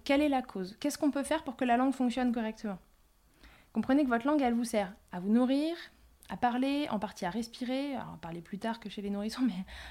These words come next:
en partie à respirer. Et si ces fonctions essentielles, elles risquent de ne pas être assurées,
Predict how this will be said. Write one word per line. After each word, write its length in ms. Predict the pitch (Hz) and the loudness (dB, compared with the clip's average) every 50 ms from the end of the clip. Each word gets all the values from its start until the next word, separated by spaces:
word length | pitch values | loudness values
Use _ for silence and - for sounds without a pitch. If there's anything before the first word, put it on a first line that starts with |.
| - - | -2 0
en 100 | 233 220 | 2 4
partie 280 | 233 220 226 226 - | 4 4 2 2 2
à 80 | 226 214 | 2 2
respirer. 580 | 202 208 208 - - 214 214 247 269 302 294 - - | 2 -2 -4 -4 -4 -2 -2 0 0 -2 -2 -4 -8
Et 40 | 175 | -8
si 160 | - - 302 | -4 -4 -2
ces 160 | - - 277 | -2 -2 -2
fonctions 400 | - 262 254 233 - 262 247 254 - - | 0 0 0 0 0 -2 -4 -4 -2 -2
essentielles, 680 | 240 226 - 247 240 226 - - 247 240 226 202 185 - - _ _ _ _ _ _ _ _ _ _ _ _ - - | -2 -2 0 0 -2 -2 -2 -2 -2 -2 -2 -2 -4 -8 -12 _ _ _ _ _ _ _ _ _ _ _ _ -10 -8
elles 120 | 202 185 | -6 -4
risquent 300 | 196 240 254 - - 220 | -2 -2 -2 -2 -2 -2
de 80 | 196 190 | -2 0
ne 100 | 185 190 | -2 -2
pas 240 | 175 - 247 240 226 | -2 -2 -2 -2 -2
être 220 | 214 214 - - | -4 -6 -6 -10
assurées, 460 | 185 175 - - 185 175 196 - - | -10 -10 -10 -10 -10 -10 -10 -12 -12